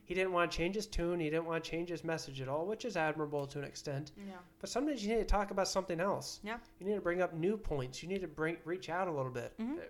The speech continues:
Speaker 1: If for whatever reason you're not bringing in new voters, you need to reach them. Don't just expect that they're gonna find you.
Speaker 2: Yeah.
Speaker 1: Um, like, looking back at how Trump ran his campaign in twenty sixteen, despite, it doesn't matter if you disagree with,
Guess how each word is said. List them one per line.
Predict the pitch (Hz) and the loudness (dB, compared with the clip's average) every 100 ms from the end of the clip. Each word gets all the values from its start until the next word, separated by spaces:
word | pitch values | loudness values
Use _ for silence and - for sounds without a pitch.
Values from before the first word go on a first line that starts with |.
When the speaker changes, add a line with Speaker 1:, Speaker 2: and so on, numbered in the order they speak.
| - 151 | -12 -14
Speaker 1:
If | 139 - - | -14 -18 -6
for | 165 165 - | -4 -4 -4
whatever | 165 165 170 | -2 -2 0
reason | 156 170 160 | 0 0 0
you're | 139 151 | 0 2
not | 165 165 | 2 0
bringing | 147 156 | -2 0
in | 151 139 | 2 0
new | 147 | 0
voters, | 139 135 170 226 220 - - - - - - | 0 0 2 0 -2 -8 -14 -20 -20 -16 -4
you | |
need | 185 226 | -2 2
to | 175 | 2
reach | 165 170 - | 2 0 -2
them. | 170 202 120 120 - - - - - | 0 2 0 -4 -18 -20 -20 -20 -10
Don't | - 185 | -4 -4
just | 190 - | -4 -4
expect | 160 - 190 175 | -4 2 0 0
that | 139 | -2
they're | 151 | 0
gonna | 160 | 0
find | 135 151 139 123 | 0 0 0 0
you. | 147 127 117 - - 196 | -2 -2 -4 -14 -18 -12
Speaker 2:
Yeah. | 220 240 - - - - - - | -10 -12 -18 -20 -20 -20 -16 -6
Speaker 1:
Um, | 131 127 127 120 127 - - - - - - | -4 -2 -4 -6 -10 -16 -18 -20 -20 -16 -8
like, | 147 | -4
looking | 156 180 190 | -4 -2 0
back | 165 165 156 | 2 0 0
at | |
how | 143 156 | -4 -4
Trump | - 156 165 | -2 -2 -2
ran | 151 139 | -2 -2
his | 139 143 | -2 -4
campaign | - 139 135 139 | -6 -6 -4 -4
in | 131 | -4
twenty | - 143 | -4 -4
sixteen, | 135 139 - 165 151 | -4 -8 -4 -2 -2
despite, | 131 131 151 151 151 - | -4 -6 -2 -2 -2 -8
it | 143 | -6
doesn't | 170 156 | -4 0
matter | 156 156 | 2 2
if | 139 | -2
you | 139 | -6
disagree | 139 143 139 143 | -6 -6 -6 -4
with, | 143 | -4